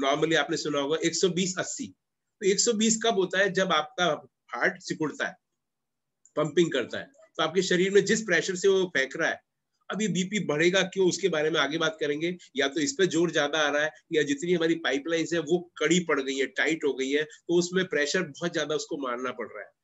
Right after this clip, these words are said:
अब वो doctor के पास आप जाओगे तो क्या कहेगा, "भाई ऐसा है, अभी आपका heart है ना, इतना percent काम कर रहा है,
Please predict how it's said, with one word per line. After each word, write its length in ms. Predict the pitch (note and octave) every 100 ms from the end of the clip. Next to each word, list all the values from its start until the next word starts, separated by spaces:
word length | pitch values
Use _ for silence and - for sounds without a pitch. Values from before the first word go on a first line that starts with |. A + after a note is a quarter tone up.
| _ -
अब 60 | F#3+
वो 120 | F#3+
doctor 320 | F3 D#3 -
के 140 | F3 F3+
पास 220 | F3 F3
आप 160 | E3+ D#3
जाओगे 400 | D3+ D#3 E3 D3+
तो 400 | - _ - D3+
क्या 200 | D#3+ D#3
कहेगा, 400 | D3+ D3 D#3 D3
"भाई 400 | - _ D3 D3+
ऐसा 320 | C3 - D#3
है, 220 | C3+ D3+
अभी 280 | D3+ C#3 D3+
आपका 400 | C3+ B2+ - D3
heart 320 | A#2+ B2+ C#3+
है 80 | C3
ना, 140 | D3+ D3+
इतना 300 | C#3+ D#3+ D#3
percent 420 | D#3 C3+ D3+ C#3+
काम 200 | C3+ B2+
कर 160 | C#3 A#2
रहा 180 | G#2+
है, 80 | G#2